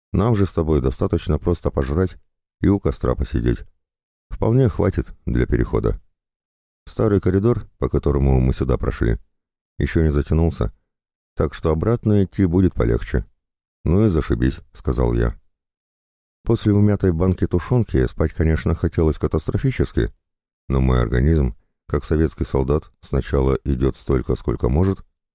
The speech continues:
а потом столько, сколько надо, пока не вырубится от перенапряжения. По ощущениям, вроде бы на ходу и отключиться не должен, так что ещё пошевелим нижними конечностями назло всем врагам. «А всё-таки хорошее — это дело, победа», —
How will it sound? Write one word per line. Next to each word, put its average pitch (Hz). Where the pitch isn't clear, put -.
а -
потом 117
столько, 120
сколько 95
надо, 65
пока -
не 69
вырубится 67
от 64
перенапряжения. 55
По 113
ощущениям, 113
вроде 92
бы 90
на 78
ходу 85
и 85
отключиться 82
не 87
должен, 76
так 135
что -
ещё 117
пошевелим 98
нижними 65
конечностями 65
назло 65
всем 62
врагам. 57
«А 92
всё-таки 85
хорошее — 90
это 80
дело, 69
победа», — 64